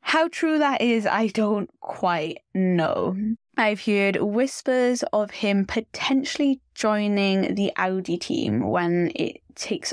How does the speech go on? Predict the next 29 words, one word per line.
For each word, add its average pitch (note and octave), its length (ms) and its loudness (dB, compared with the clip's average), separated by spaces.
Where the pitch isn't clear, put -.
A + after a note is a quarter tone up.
over F3 540 0
from - 400 -4
Alfa - 300 -2
Romeo D3 280 0
Sauber. G3 640 0
I C4+ 300 0
don't D4+ 240 2
know C#4 100 4
if C4+ 140 -2
I B3+ 80 0
see B3+ 260 0
that A#3+ 200 0
happening. B3 840 0
I A3 160 2
don't A3 220 0
know A3 120 2
whether G#3 240 2
people A3 300 -2
are G#3 40 0
just G#3 300 -4
floating G3+ 560 0
random G3+ 760 0
rumours G3 420 0
and - 80 -2
ideas A3+ 340 0
onto A#3 240 2
the G#3 140 2
internet A3 460 -2
now. A3 400 2